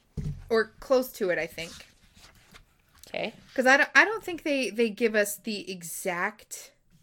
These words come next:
Speaker 1: Okay.
Speaker 2: So I have the map of the world.
Speaker 1: Yep, that's it. That's it. That's, that's what I want you to look at.
Speaker 2: Okay.
Speaker 1: So, the most likely place for where Urithiru is,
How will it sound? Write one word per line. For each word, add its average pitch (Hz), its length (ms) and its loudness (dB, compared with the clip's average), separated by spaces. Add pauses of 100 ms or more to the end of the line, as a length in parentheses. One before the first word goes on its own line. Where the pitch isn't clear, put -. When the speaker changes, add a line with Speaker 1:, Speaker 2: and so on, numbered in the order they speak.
(280)
Speaker 1:
Okay. 208 400 -4
Speaker 2:
So 247 140 -2
I 254 100 4
have 285 280 0
the 262 100 0
map 240 320 4
of 208 180 4
the 175 120 0
world. 175 720 0
Speaker 1:
Yep, 233 300 -2
that's 202 260 -4
it. 220 200 0 (120)
That's 190 240 -6
it. 185 120 -8
That's, - 280 -12
that's - 320 -6
what 180 120 0
I 185 60 2
want 190 260 -2
you 202 60 -10
to 196 80 -4
look 170 240 -10
at. - 160 -14 (720)
Speaker 2:
Okay. 180 520 -4
Speaker 1:
So, 180 560 -2 (180)
the 185 320 0
most 220 480 -2
likely 247 460 0
place 208 580 0
for 190 160 -2
where 185 200 4
Urithiru 226 920 -2
is, 165 580 -8